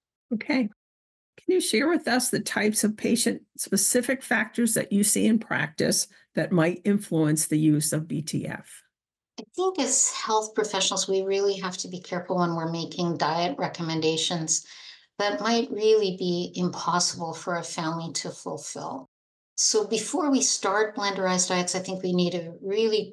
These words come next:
Speaker 2: good view of the whole picture of the child and family. We need to ask ourselves, are there psychosocial or socioeconomic factors that impact the family? For example,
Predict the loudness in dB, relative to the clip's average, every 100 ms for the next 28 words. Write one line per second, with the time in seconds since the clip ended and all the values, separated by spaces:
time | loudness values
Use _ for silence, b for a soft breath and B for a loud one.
0 | -4 -2 -2 -4 -10 -12 -4 0 2 0
1 | -2 -6 -10 -6 -2 -2 -4 -8 -4 -2
2 | -2 -4 -4 -4 -2 -2 -2 -6 -12 -14
3 | -8 -6 -6 -6 -8 -12 B B B B
4 | B 0 0 0 0 2 2 2 0 0
5 | 0 0 -2 -4 -6 -2 -2 -2 -4 0
6 | 0 2 0 0 -2 -2 -4 -4 -4 -4
7 | -4 -2 0 0 0 -4 -6 -6 -4 -6
8 | -8 -8 -8 -8 -4 -2 -2 -2 -6 -10
9 | B B B -6 -4 -4 -8 -10 -10 -12
10 | -10 -8 -6 -6 -6 -6 0 0 2 2
11 | 2 2 0